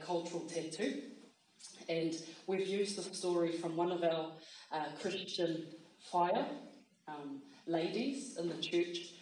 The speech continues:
Uh, her name is Deb Cole, and she received her moko kauai. And it has been amazing what God has been doing. Uh, we've only had a small group of about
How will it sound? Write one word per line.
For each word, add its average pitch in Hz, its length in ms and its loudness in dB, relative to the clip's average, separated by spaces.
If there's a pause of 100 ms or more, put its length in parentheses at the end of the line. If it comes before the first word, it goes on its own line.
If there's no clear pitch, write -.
(600)
Uh, 165 160 0
her 175 120 4
name 175 160 6
is 160 120 2
Deb 180 280 0
Cole, - 460 2 (120)
and 156 140 -4
she 226 240 2
received 175 540 0
her 170 80 4
moko 165 400 2
kauai. 202 380 6 (1120)
And 160 440 2 (320)
it 185 200 2
has 180 240 0
been 170 200 4
amazing 214 960 6 (320)
what 160 200 0
God 165 280 4
has 165 160 -4
been 143 320 -10
doing. 208 300 2 (800)
Uh, 156 200 -2
we've 165 160 0
only 196 240 2
had 175 200 -2
a 156 60 2
small 202 440 0
group 190 240 2
of 165 120 0 (880)
about 170 420 4